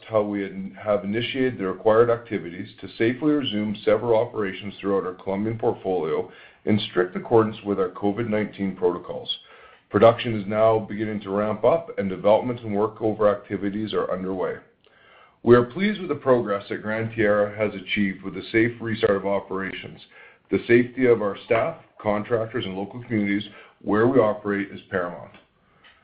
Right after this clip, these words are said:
We commend the teams for their excellent work during the many challenges of twenty twenty and their diligent management of covid nineteen safety protocols, which has allowed an earlier restart of development activities than we originally forecast. One of our key objectives is to finish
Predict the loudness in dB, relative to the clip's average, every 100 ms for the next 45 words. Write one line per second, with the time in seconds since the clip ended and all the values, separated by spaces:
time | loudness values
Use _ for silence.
0 | _ _ _ -8 0 2 2 0 -4 -6
1 | -8 -8 -8 -8 -2 -4 -2 -6 -2 -2
2 | -4 -2 0 2 0 -2 -2 0 0 2
3 | 2 2 -2 -8 -12 -2 0 0 -2 -2
4 | 0 -2 -6 -4 0 0 2 4 4 0
5 | -4 -2 -2 -2 -4 -4 -6 -8 -8 -8
6 | -2 0 0 -2 -2 -4 -6 -8 -6 -6
7 | -6 -8 -10 -4 -2 -2 0 -2 -2 -10
8 | -20 -20 -20 _ 4 4 0 2 6 6
9 | 6 0 -8 -4 -2 0 -2 -6 -4 0
10 | 0 -2 -6 -2 -2 0 -2 -2 -4 -4
11 | -6 -10 -8 -8 -6 -8 -8 -8 -10 -10
12 | -4 -4 -4 -12 -12 -20 _ _ _ -20
13 | _ _ _ 4 6 6 2 -2 -2 2
14 | 2 6 4 4 -12 -12 -16 -16 -4 -4